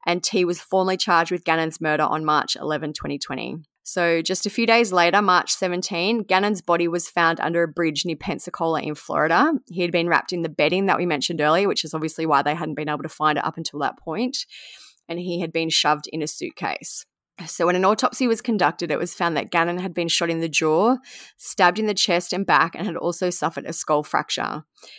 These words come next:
He had cuts to his arms and hands that appeared to be defensive.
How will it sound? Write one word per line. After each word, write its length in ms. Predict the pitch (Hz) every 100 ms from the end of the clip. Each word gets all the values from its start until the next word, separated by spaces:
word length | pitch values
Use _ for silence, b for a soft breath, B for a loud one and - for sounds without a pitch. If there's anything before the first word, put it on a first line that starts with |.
| B
He 100 | 185
had 120 | 170
cuts 300 | - 190 -
to 100 | -
his 160 | 185 170
arms 380 | 170 175 196 208
and 80 | 202
hands 340 | 180 170 165
that 120 | 170
appeared 320 | 160 - 170 -
to 80 | 160
be 100 | 151
defensive. 840 | 160 - 147 - 220 330 349 -